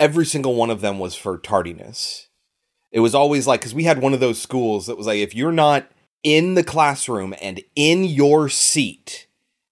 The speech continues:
by the time the second bell rings, you are late. And they would literally run into the classroom after you and yank you out of the classroom,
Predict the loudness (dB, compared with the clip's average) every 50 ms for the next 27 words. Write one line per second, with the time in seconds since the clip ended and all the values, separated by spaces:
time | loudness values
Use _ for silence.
0 | _ -4 -4 -4 -4 -6 -6 -4 -2 -2 -2 -2 -4 -4 -4 -2 -2 -2 -2 -4
1 | -4 -2 0 2 2 2 2 2 2 2 2 0 -4 -8 -14 -14 -10 -6 -2 -2
2 | 0 -2 -2 -4 -6 -6 -6 -6 -6 -8 _ _ _ _ _ _ _ _ -10 -8
3 | -4 -2 0 0 0 0 -2 0 0 0 2 4 4 4 4 4 4 2 2 0
4 | -2 -4 -6 -8 -6 0 2 2 4 4 2 0 -2 -2 -2 -4 -4 -2 0 0
5 | 0 0 0 -4 -6 -6 -6 -8 -6 _ 0 0 0 0 -2 -6 -6 -2 -2 -2
6 | -2 -4 -8 -10 -12 -12 -14 -20 -20 -20 _ _ _ _ _ _ _ _ -10 -10
7 | -8 -6 -2 0 0 0 0 -2 -4 -6 -6 -6 -4 -2 -2 0 2 2 2 0
8 | 0 0 -2 -4 -2 0 2 2 2 2 -2 -6 -8 -10 -10 -10 -10 -12 -16 -20
9 | -20